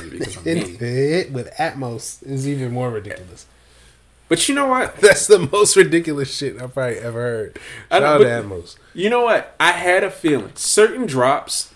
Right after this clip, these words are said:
Speaker 1: there's a feeling in my stomach where I don't even get butterflies. It's like, yo,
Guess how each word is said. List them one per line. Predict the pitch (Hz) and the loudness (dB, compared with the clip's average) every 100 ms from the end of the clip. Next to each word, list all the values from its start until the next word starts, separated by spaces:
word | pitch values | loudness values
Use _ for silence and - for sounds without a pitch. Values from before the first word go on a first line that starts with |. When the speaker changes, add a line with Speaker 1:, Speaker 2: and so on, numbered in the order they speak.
| _ _ _ | _ _ _
Speaker 1:
there's | 147 135 | 0 0
a | 117 | -2
feeling | - - - 190 175 | -6 -2 4 6 4
in | 151 | -2
my | 131 | -2
stomach | - 143 120 | -2 -4 -4
where | 117 120 | -4 -2
I | |
don't | 131 | -2
even | 123 113 | -4 -4
get | 113 | -6
butterflies. | 113 127 131 143 143 | -4 -6 -2 -2 -2
It's | 135 123 | -6 -8
like, | 107 104 - _ - _ _ - - | -8 -8 -14 _ -20 _ _ -20 -4
yo, | 120 104 92 | -2 -2 -4